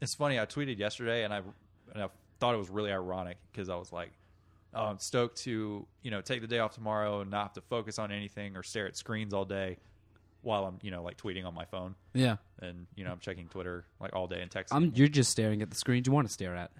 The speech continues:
Speaker 1: Yeah, true.
Speaker 2: And
Speaker 1: And
Speaker 2: that's
Speaker 1: I mean,
Speaker 2: fine.
Speaker 1: at least the screens have stuff that I wanna look at,
Speaker 2: Yeah.
Speaker 1: not, you know, work
Speaker 2: It's not
Speaker 1: stuff.
Speaker 2: work stuff.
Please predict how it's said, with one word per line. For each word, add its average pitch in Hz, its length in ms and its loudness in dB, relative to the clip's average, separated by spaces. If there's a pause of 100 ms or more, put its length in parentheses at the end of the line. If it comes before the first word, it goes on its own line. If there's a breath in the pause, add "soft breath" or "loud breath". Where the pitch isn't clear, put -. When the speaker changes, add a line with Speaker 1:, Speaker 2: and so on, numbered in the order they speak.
(240 loud breath)
Speaker 1:
Yeah, 160 320 4
true. 120 360 4
Speaker 2:
And - 80 -2
Speaker 1:
And 160 80 8
Speaker 2:
that's 143 140 6
Speaker 1:
I - 20 2
mean, 117 100 4
Speaker 2:
fine. 107 220 0
Speaker 1:
at 117 120 2
least 127 160 0
the 110 60 -4
screens 107 340 -2
have 95 120 0
stuff - 240 -4
that 95 80 -2
I 90 60 -4
wanna 92 280 -2
look 90 140 -8
at, 98 220 0
Speaker 2:
Yeah. 269 140 6
Speaker 1:
not, 98 240 -2 (180)
you 107 80 -6
know, 92 160 -8 (140)
work 101 200 -2 (120)
Speaker 2:
It's - 120 -10
not 90 60 -2
Speaker 1:
stuff. 143 140 0
Speaker 2:
work 165 180 0
stuff. - 140 -8